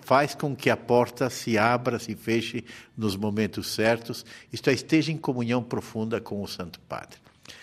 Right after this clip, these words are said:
Essa função é uma função de, digamos, de, de, eh, responsabilidade muito grande, porque é colocada perto do Papa,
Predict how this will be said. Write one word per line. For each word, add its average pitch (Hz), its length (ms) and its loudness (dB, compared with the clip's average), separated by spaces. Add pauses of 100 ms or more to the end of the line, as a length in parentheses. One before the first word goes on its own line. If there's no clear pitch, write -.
(760)
Essa 185 260 6
função 202 460 4
é 226 40 8
uma 160 120 8
função 117 600 2
de, 95 520 -2
digamos, 92 560 -4
de, 92 300 -4
de, 87 1000 -8 (220)
eh, 82 500 -10 (240)
responsabilidade 92 1080 -2
muito 98 280 -6
grande, 175 360 -2
porque - 360 -6
é 92 120 -2
colocada 85 600 -8
perto 107 540 -2
do 82 100 -12
Papa, 101 600 -6